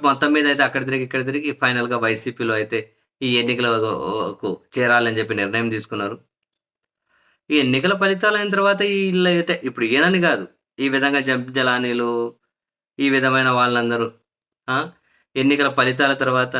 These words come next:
అప్పుడు మళ్ళీ వీళ్ళ దారులు మార్చుకుంటూ ఉంటారు. For example వైసీపీ అధికారంలోకి వచ్చిందనుకోండి, ఎక్కువ మంది మళ్ళీ ఇక్కడే కంటిన్యూ అవుతారు. లేదా టీడీపీ, జనసేన అధికారంలోకి వచ్చిందనుకోండి, మళ్ళీ అక్కడికి మ-, ఎతుక్కుంటూ ఉంటారు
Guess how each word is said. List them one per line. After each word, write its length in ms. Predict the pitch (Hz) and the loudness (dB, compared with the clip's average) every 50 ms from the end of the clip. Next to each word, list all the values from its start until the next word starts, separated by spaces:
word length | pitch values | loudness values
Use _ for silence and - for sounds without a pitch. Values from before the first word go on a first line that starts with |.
| - - _ _ _ _ - - _ _ | -8 -8 _ _ _ _ -20 -20 _ _
అప్పుడు 260 | 147 156 - 190 190 196 | 0 2 4 4 2 4
మళ్ళీ 260 | 190 190 202 202 196 | 4 2 2 2 2
వీళ్ళ 180 | 185 175 160 139 | 2 2 2 2
దారులు 360 | 139 127 135 147 156 151 147 | 2 2 4 4 4 2 2
మార్చుకుంటూ 640 | 139 131 135 143 139 - - - - 135 123 123 117 | 2 2 2 0 -2 -6 -6 -6 -4 -2 0 0 0
ఉంటారు. 340 | 110 101 95 95 92 92 92 - _ _ _ _ _ _ _ _ _ _ 117 | 0 -2 -4 -6 -6 -6 -8 -14 _ _ _ _ _ _ _ _ _ _ -2
For 80 | 110 110 | 0 0
example 440 | 110 117 117 123 120 120 123 120 | 0 0 0 0 0 2 0 0
వైసీపీ 380 | 113 113 117 117 - 135 123 127 | 2 0 0 0 -2 -2 -2 0
అధికారంలోకి 560 | 120 123 120 127 127 123 123 120 117 110 110 | 0 0 0 0 0 0 0 0 -2 -2 -2
వచ్చిందనుకోండి, 640 | 104 - - 107 104 95 90 90 95 90 87 92 104 - _ _ _ _ - | -4 -6 -6 -8 -8 -8 -8 -8 -8 -8 -8 -8 -10 -12 _ _ _ _ -4
ఎక్కువ 260 | 165 170 165 - 175 170 | -2 -2 0 2 2 2
మంది 200 | 165 160 160 151 | 2 2 2 2
మళ్ళీ 200 | 147 143 143 135 | 2 2 2 0
ఇక్కడే 220 | 131 - 127 127 | 0 0 -2 -2
కంటిన్యూ 380 | 123 - 120 117 117 113 113 113 | -2 -2 -4 -4 -4 -4 -4 -6
అవుతారు. 280 | 110 110 110 110 110 120 | -6 -8 -10 -10 -8 -6
లేదా 240 | 127 139 139 139 135 | -4 -2 -2 -2 -2
టీడీపీ, 400 | 135 143 143 143 143 135 139 139 | -2 -2 0 0 0 0 -2 -2
జనసేన 360 | 135 135 131 123 120 135 131 | -2 -2 -4 -2 -2 -2 -2
అధికారంలోకి 540 | 127 123 127 131 127 127 127 120 120 - 117 | -2 -2 -2 0 0 0 0 -2 -2 -2 -2
వచ్చిందనుకోండి, 580 | 113 - - 110 110 107 101 104 101 101 123 | -4 -6 -8 -10 -12 -12 -10 -12 -12 -12 -10
మళ్ళీ 320 | 127 135 139 143 147 147 135 | -6 -4 -2 -2 0 0 0
అక్కడికి 400 | 131 127 - 135 127 123 120 127 | 0 -2 -2 -4 -4 -4 -4 -6
మ-, 120 | 123 120 - - _ - _ _ - | -6 -8 -8 -12 _ -20 _ _ -4
ఎతుక్కుంటూ 560 | 135 131 131 131 127 - 135 127 120 123 117 | -4 -2 -2 -4 -4 -4 -4 -4 -2 -2 -2
ఉంటారు 320 | 117 110 110 113 110 110 | -2 -2 -2 -2 -2 -2